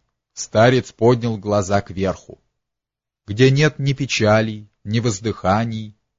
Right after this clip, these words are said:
но жизнь бесконечная. Он принял схиму навечно. Так скоро? Сколько же я лежала? Он утоп,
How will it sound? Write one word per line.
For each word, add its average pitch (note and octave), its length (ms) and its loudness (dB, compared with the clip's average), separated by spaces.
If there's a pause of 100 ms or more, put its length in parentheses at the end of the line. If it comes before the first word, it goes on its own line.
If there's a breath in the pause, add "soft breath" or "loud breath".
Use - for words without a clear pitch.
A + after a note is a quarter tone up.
(120)
но A#2+ 180 0
жизнь C3 460 -4
бесконечная. G2+ 1120 -6 (1040)
Он B2 200 4
принял C3 400 2
схиму C#3 600 -4 (600)
навечно. G#2+ 760 -2 (680)
Так G#2+ 240 0
скоро? A2+ 560 0 (500)
Сколько C#3 460 2
же C3 140 2
я C3+ 120 4
лежала? A#2+ 640 0 (920)
Он C3 240 2
утоп, C3+ 540 2